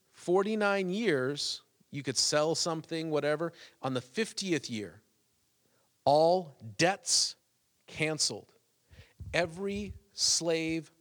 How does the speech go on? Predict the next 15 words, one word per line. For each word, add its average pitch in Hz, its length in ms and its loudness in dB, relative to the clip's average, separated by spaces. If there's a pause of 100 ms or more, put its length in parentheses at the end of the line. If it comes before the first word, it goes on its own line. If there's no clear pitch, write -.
(160)
freed, 107 680 -6 (840)
all 135 520 0 (160)
land 117 560 -4 (140)
returned. 107 720 -6 (2000)
And 151 200 -2
so 156 260 2 (100)
Nabob 165 520 2
could 220 240 0
have - 120 -2
sold 202 800 4 (220)
the 151 100 0
vineyard 135 680 -2 (1040)
to 156 100 -4
King 139 200 -2
Ahab. 104 400 -2